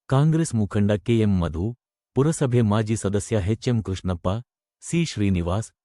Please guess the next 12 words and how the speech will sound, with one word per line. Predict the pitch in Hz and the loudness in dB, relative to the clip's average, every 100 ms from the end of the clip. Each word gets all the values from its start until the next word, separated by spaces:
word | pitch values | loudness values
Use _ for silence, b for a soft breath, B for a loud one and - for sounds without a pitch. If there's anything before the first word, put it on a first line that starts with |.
| _ _ | _ _
ಕರ್ನಾಟಕ | - 127 151 165 156 | -2 0 0 0 0
ರಾಜ್ಯ | 135 101 107 101 90 | 0 0 0 0 0
ಡಾಕ್ಟರ್ | 92 92 110 92 | 0 0 -2 0
ಬಿ | 104 | 0
ಆರ್ | 135 127 | 0 2
ಅಂಬೇಡ್ಕರ್ | 98 98 107 - 95 | 2 2 0 -2 -2
ರಕ್ಷಣಾ | 90 - 120 | -4 -2 -2
ಸಮಿತಿ | 107 98 98 104 92 | 0 0 0 0 0
ರಾಜ್ಯ | 90 120 127 | 0 0 -2
ಪ್ರಧಾನ | 127 101 87 113 123 | -2 -2 0 0 -2
ಕಾರ್ಯದರ್ಶಿ | 90 90 90 92 - 98 | -2 -2 -2 -2 -2 -2
ರಾಘವ, | 87 90 87 80 98 | 0 -2 -2 -4 -6